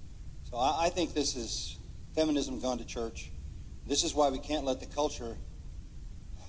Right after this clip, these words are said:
e-, exegete the Bible. And I need to add a footnote. When the Southern Baptists met in June, and they passed Resolution nine, and they said, "Intersectionality and critical theory are useful tools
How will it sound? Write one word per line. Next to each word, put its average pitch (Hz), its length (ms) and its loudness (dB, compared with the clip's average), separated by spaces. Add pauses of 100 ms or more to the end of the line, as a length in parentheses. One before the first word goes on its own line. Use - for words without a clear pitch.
(360)
e-, 147 160 0 (640)
exegete 135 520 2
the - 60 0
Bible. 120 460 4 (1200)
And 123 120 2
I 131 40 4
need 156 140 6
to 170 80 6
add 147 120 8
a 139 60 2
footnote. 160 360 4
When 127 140 0
the 123 60 0
Southern 170 300 2
Baptists 160 360 4
met 147 160 4
in 123 80 -2
June, 135 480 2 (520)
and 120 80 -2
they 120 60 2
passed 135 320 2
Resolution 139 720 0
nine, 135 420 2 (400)
and 117 100 -4
they 120 120 0
said, 127 300 4 (200)
"Intersectionality 135 960 2
and 107 140 -4 (320)
critical 156 300 0
theory 120 420 0
are 117 100 2
useful 135 400 0
tools 127 500 0